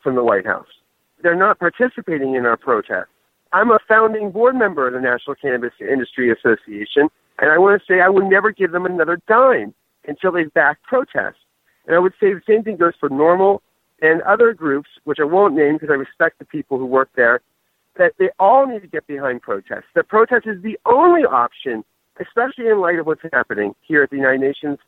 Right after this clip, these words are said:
as well as locally around the country. The progress that's getting made is too much gear-, too much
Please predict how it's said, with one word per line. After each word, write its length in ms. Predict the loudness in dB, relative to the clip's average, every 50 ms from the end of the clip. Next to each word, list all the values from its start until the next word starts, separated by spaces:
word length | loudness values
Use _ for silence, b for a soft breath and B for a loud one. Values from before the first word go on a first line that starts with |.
| b b b b _ -14
as 120 | -4 0
well 140 | 2 2 2
as 60 | 2 0
locally 360 | 2 2 2 2 2 2 2
around 160 | 2 2 2 0
the 60 | -2
country. 480 | -2 -4 -4 -4 -4 -4 -6 -6 -6 -8 _ _ _ _ _ _ _
The 200 | -2 -2 -2 -2
progress 500 | -2 0 2 2 4 4 4 2 2 0 0
that's 140 | -4 -12 -6 _
getting 340 | -2 -2 0 -2 -4 -2 0
made 420 | 0 0 0 -2 -4 -8 -10 -14 -12 _
is 120 | -8 -8 -8 _ _ -8 -4
too 140 | -4 -2 0
much 200 | 2 0 0 -2 -8 -20 _ _ _ _ _ _ _ _ _ -6
gear-, 220 | 0 0 0 0
too 180 | 0 -2 0 2
much 140 | 2 0